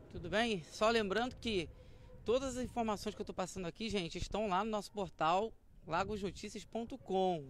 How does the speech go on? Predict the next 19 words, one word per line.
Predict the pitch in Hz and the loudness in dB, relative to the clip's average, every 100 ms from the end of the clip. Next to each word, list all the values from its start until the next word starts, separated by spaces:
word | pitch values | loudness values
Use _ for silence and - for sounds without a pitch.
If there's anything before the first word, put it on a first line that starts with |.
| - | -8
tá | 156 | -2
bom? | 180 233 277 - - - - - - - - | 2 4 2 -4 -20 -20 -20 -20 -20 -20 -6
É, | - 208 214 214 214 208 | 2 6 8 8 8 6
perguntas | 208 285 196 170 302 302 202 156 - | 6 6 6 6 4 6 4 4 0
que | 202 | -2
me | 202 | -2
fizeram | - 175 190 208 | -2 2 2 2
durante | 190 196 202 | 2 0 0
toda | - 254 | 2 2
a | 247 | 2
semana, | - 151 165 196 151 | 0 0 2 2 2
gente, | 139 139 196 | -4 -6 -4
é | |
o | |
seguinte: | 196 233 190 165 - - - - - - | -4 0 0 0 -6 -14 -16 -16 -16 0
Arraial | - 294 254 226 262 | 4 6 6 4 4
do | 208 | 0
Cabo | - 196 214 170 | 4 6 6 4
abriu | - 247 185 139 185 269 175 | 6 6 6 4 4 4 2